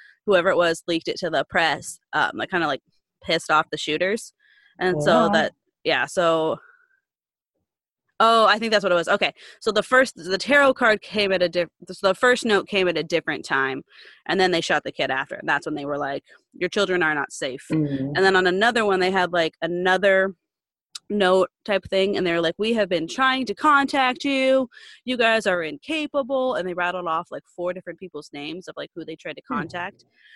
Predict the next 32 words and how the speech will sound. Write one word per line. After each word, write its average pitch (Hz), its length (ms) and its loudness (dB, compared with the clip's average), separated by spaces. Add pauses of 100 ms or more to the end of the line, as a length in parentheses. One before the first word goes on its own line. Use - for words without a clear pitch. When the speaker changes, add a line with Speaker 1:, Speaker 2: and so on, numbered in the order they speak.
(160)
Speaker 1:
And, 185 100 -6
like, 160 160 -6 (500)
one 208 200 -2
of 208 100 -2
'em 208 380 -4 (100)
was 170 680 -4
somebody 180 340 -8
at 160 100 -8
the 139 80 -14
tip 247 280 -8
line, 143 300 -4
and 160 100 -6
this 156 120 -10
person 185 260 -6
is 175 80 -6
just 165 160 -18
going 160 200 -6
off 160 180 -2
and 156 80 -8
off 160 140 -4
and 165 80 -4
off, 160 160 -2
and 165 100 -10
he 170 100 -4
was - 140 -8
like, 156 180 -4 (640)
"Figure 320 220 -4
out, 302 180 -2
like, 247 200 -6
this, 294 500 -8 (440)
um, 151 440 -6 (720)
ar-, 226 220 0